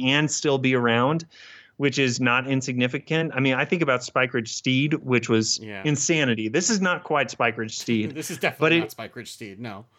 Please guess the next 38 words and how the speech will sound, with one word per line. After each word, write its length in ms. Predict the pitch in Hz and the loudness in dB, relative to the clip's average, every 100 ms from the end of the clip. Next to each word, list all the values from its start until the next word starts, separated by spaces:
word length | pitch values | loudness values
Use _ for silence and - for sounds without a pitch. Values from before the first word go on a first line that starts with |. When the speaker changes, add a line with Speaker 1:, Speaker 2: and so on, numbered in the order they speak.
| - | -8
Speaker 1:
But, 500 | 143 185 180 151 156 | 4 4 4 -2 2
but 220 | 170 165 | 2 4
there's 240 | 165 165 | 0 2
enough 380 | 160 143 160 214 | 0 2 0 0
here 380 | - 156 156 131 | 0 2 2 2
where 280 | 120 120 123 | 2 2 2
you 260 | 123 139 127 | 0 -4 0
kind 200 | 170 180 | 0 2
of 80 | |
are 120 | 147 143 | 0 0
getting 260 | 143 143 | 2 2
a 60 | 139 | 2
twofer 520 | 135 160 160 147 120 | 0 0 0 2 2
with 200 | 117 117 | 2 2
it, 280 | 123 131 - _ - - _ | 2 0 -4 _ -20 -20 _
and, 360 | 123 120 117 117 | 2 4 4 4
uh, 260 | 113 110 113 | 4 2 0
you're 180 | 131 127 | -2 2
getting 220 | 143 127 | 2 4
a 60 | |
lot 260 | 117 123 135 | 4 2 2
more 160 | 135 120 | 2 2
attack 400 | 117 - 127 123 | 0 0 0 2
than 120 | 117 | 0
you 80 | 110 | 0
should 280 | - 135 120 | 0 0 0
have. 300 | 110 110 107 | 2 0 0
So 240 | - 131 | 0 0
I 220 | 127 160 220 | 0 0 0
think, 320 | 415 349 - - | 0 -2 -8 -4
I 80 | |
think 220 | 185 285 320 | 0 0 2
there's 200 | 180 170 | 0 0
potential 500 | 165 147 143 151 175 | 0 2 0 2 0
here. 380 | 165 180 170 - | 2 2 0 0
I'm 240 | 139 147 | -2 0
just 320 | 131 143 - | -2 -4 -4
not, 360 | 135 127 131 127 | 0 2 2 0